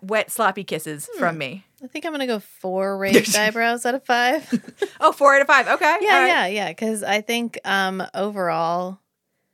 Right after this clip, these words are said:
Speaker 2: he did fine with what he was given. But then when he really got to go, when they were like, "Okay, this is your character's death scene," from the moment he gets stabbed until he falls into his ex-wife's tits, he
Speaker 1: <laughs>
Speaker 2: fucking sells
Speaker 1: Yeah.
Speaker 2: his,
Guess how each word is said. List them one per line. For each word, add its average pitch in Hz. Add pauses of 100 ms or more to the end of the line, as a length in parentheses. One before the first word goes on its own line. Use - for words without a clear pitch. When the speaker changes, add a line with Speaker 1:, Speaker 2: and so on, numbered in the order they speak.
(360)
Speaker 2:
he 220
did 196
fine 147
with 190
what 175
he 175
was 175
given. 160
But 175
then 180
when 180
he 214
really 185
got 170
to 180
go, 165
when 180
they 170
were 170
like, 156
"Okay, 165 (120)
this -
is 180
your 180
character's 160
death 156
scene," 147 (840)
from 220
the 208
moment 196
he 196
gets 185
stabbed 165
until 175
he 165
falls 160
into 170
his 165
ex-wife's 147
tits, - (160)
he 208
Speaker 1:
<laughs> -
Speaker 2:
fucking 175
sells 135
Speaker 1:
Yeah. 165
Speaker 2:
his, 170